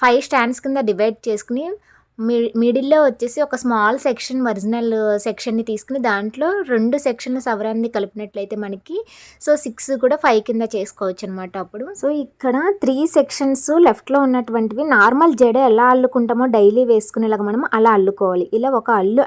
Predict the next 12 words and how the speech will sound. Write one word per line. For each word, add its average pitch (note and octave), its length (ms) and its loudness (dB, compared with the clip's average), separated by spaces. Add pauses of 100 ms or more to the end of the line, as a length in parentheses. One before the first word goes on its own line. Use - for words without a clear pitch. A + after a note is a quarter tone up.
అల్లిన A#3 340 4
తర్వాత G3 480 -4 (420)
రైట్ A#3 260 2
సైడ్లో D4 380 4
రెండు A#3 240 2
సెక్షన్లు B3+ 340 -2
ఉన్నాయి G3+ 220 -2
కదా, A3+ 160 -2 (300)
ఆ G#3+ 40 6 (120)
రెండు A3 280 2
సెక్షన్లో B3 420 -2 (120)
నుంచి F#3 320 -4